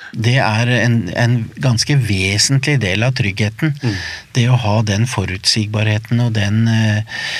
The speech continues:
Speaker 1: og på en måte bli tatt inn i den kulturen som ser sånn ut, da. Og den kulturen gir mange fordeler, mange, mange goder som ekstra oppmerksomhet, ekstra, eh, fokus, ekstra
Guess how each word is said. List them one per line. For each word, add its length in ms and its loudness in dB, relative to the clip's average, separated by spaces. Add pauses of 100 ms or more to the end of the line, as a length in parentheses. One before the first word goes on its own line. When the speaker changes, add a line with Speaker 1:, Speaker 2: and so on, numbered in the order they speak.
(220)
Speaker 1:
og 260 0
på 120 2
en 100 4
måte 200 0
bli 180 0
tatt 440 -2
inn 320 4
i 100 4
den 260 2
kulturen 720 2
som 220 2
ser 220 2
sånn 300 2
ut, 160 2
da. 140 0 (840)
Og 160 2
den 240 2
kulturen 580 2
gir 360 2
mange 480 2
fordeler, 720 0
mange, 800 2 (540)
mange 380 4
goder 520 2
som 500 2
ekstra 500 0
oppmerksomhet, 760 0
ekstra, 480 -2 (300)
eh, 540 0 (140)
fokus, 640 0
ekstra 520 0